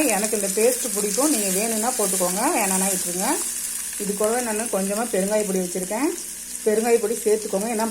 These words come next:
பருப்பெல்லாம் போட்டு நம்ம வைக்கும்போது இது சேர்த்துட்டா நல்லாயிருக்கும். இது கூட ஒரு கொத்து கருவேப்பிலை வச்சிருக்கேன். இந்த வெங்காயம் வதங்கட்டும், அப்புறம் தாளிப்பை எடுத்து மாத்திக்கலாம். இப்போ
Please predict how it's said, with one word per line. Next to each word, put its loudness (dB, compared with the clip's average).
பருப்பெல்லாம் 2
போட்டு -2
நம்ம -2
வைக்கும்போது -2
இது -4
சேர்த்துட்டா 0
நல்லாயிருக்கும். 0
இது -2
கூட 4
ஒரு -2
கொத்து 0
கருவேப்பிலை 2
வச்சிருக்கேன். -2
இந்த -2
வெங்காயம் 2
வதங்கட்டும், 2
அப்புறம் 0
தாளிப்பை 4
எடுத்து -2
மாத்திக்கலாம். 0
இப்போ 0